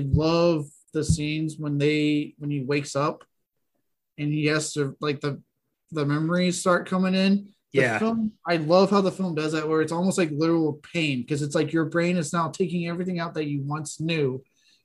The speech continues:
Speaker 1: and forcing this new stuff into you. And it hurts him every time.
Speaker 2: Well, I love the, the sound design, the weird, like, stretching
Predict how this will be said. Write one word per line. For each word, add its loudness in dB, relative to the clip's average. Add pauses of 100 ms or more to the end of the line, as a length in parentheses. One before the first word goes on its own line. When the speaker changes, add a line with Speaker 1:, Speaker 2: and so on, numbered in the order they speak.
(100)
Speaker 1:
and -6
forcing 2
this -2
new -4
stuff -4
into -4
you. -4 (640)
And -4
it -6
hurts 0
him -2
every 0
time. -2 (500)
Speaker 2:
Well, 8
I 2
love 6
the, 10
the 4
sound 4
design, 2
the 0
weird, 4
like, -2
stretching 0